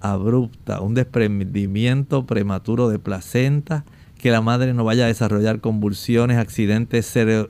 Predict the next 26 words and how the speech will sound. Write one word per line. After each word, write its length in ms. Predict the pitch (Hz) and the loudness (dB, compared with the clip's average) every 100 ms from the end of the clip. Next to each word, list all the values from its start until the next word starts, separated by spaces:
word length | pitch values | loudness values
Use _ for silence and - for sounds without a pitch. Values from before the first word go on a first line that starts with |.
| - | -8
cerebrovascular, 1080 | - 110 107 104 104 104 - 98 95 143 | -4 0 2 2 2 0 -2 -4 0 0
que 120 | 165 123 | 0 -2
es 60 | |
muy 260 | 107 107 135 | 0 0 -2
común 520 | 151 156 135 123 151 - - - - - | 0 0 2 0 -2 -6 -20 -20 -20 -4
en 220 | 117 113 | 0 2
las 180 | 110 98 | 2 2
damas 480 | 117 127 139 156 151 | 2 2 4 2 0
que 420 | - 107 107 101 | -2 2 4 2
tienen 540 | - 120 120 135 143 143 - | 2 2 2 2 0 -2 -2
una 600 | 120 131 135 135 127 - - | -2 2 2 2 0 -2 -12
presión 440 | - 110 101 117 113 | -2 0 2 0 0
arterial 480 | 120 - 135 123 127 | 0 0 0 0 0
que 120 | 113 | 0
no 80 | 110 | 0
está 240 | - 123 | 0 0
debidamente 720 | 117 104 107 113 107 110 - | 2 2 2 2 0 0 -2
controlada, 840 | 107 107 110 135 151 131 110 139 143 - - - - | -2 -4 -2 0 2 2 2 0 -4 -10 -20 -16 0
y, 260 | 123 202 | 2 2
por 240 | 202 - 135 | 2 0 2
supuesto, 600 | 139 151 135 135 - 185 - - - - | 2 2 2 0 0 -2 -4 -20 -10 0
las 200 | 127 160 | 0 2
complicaciones 720 | 160 143 143 147 143 131 139 | 2 2 2 2 2 2 2
fetales 800 | 156 147 - 113 120 139 - - - - | 0 -2 2 2 2 0 -4 -18 -20 -10
que 480 | - 156 170 175 170 - | 0 2 4 2 -2 0
incluyen 880 | 131 123 - 156 165 139 127 135 | 0 0 2 4 4 4 2 0